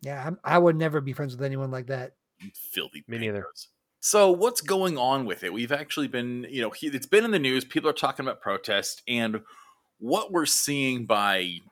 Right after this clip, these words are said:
Speaker 2: every real metric is a very small number of people, we're talking about dozens to hundreds, depending, uh, are protesting in the streets of Cuba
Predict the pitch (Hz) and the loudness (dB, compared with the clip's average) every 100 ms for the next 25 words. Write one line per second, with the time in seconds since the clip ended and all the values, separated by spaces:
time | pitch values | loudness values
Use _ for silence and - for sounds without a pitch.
0 | _ - 139 131 147 113 98 92 110 117 | _ 2 4 6 4 2 -2 -2 2 2
1 | 110 90 113 - 143 147 - 101 95 90 | 2 0 0 0 0 0 -2 -4 -2 -2
2 | 90 - 92 90 80 117 139 156 - - | -4 -8 -8 -10 -8 -4 -2 0 0 2
3 | 127 165 208 202 202 214 226 143 107 110 | 6 6 6 4 4 2 2 -2 -4 0
4 | 127 156 120 - - 190 214 220 214 160 | 0 0 -4 -2 0 0 0 -6 0 2
5 | 165 147 143 127 135 151 151 165 156 113 | 2 -2 2 4 4 -2 -6 -8 -4 -4
6 | 101 101 113 - 120 98 87 80 90 - | -2 -6 -8 -12 -8 -8 -6 -6 -8 -12
7 | - - - - 95 95 82 - 135 131 | -20 -20 -20 -6 0 2 2 4 2 2
8 | 131 135 127 113 104 - 101 101 - 214 | -2 -4 -6 -6 -8 -8 -10 -14 -10 -2
9 | 185 | 0